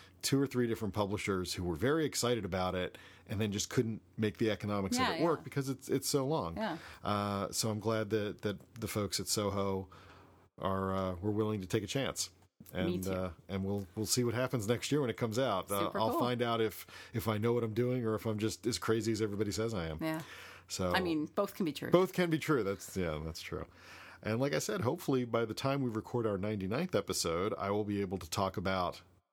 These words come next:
Speaker 1: my other solo mystery project.
Speaker 2: Mm-hmm.
Speaker 1: And who knows? We might be able to talk about our collaboration a little bit by then.
Speaker 2: I have resigned myself to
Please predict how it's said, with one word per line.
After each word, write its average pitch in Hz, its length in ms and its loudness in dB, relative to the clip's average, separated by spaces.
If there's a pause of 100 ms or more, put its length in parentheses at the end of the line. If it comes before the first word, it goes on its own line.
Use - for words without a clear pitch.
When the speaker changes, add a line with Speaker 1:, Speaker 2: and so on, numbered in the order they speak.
Speaker 1:
my 95 160 0
other 107 360 0 (280)
solo 117 380 2
mystery 95 340 -2
project. 82 540 0
Speaker 2:
Mm-hmm. 156 240 -2 (120)
Speaker 1:
And 175 120 2
who 220 120 2
knows? 190 300 0
We 113 80 2
might 123 220 0
be 123 80 0
able 117 140 2
to 113 40 -2
talk 113 280 2
about 107 200 2
our 107 80 6
collaboration 101 800 0 (120)
a 90 60 0
little 98 240 2
bit 90 160 -2
by 82 140 0
then. 76 100 0
Speaker 2:
I - 80 0
have 170 260 -2 (420)
resigned 196 360 0
myself 190 540 0
to 151 560 0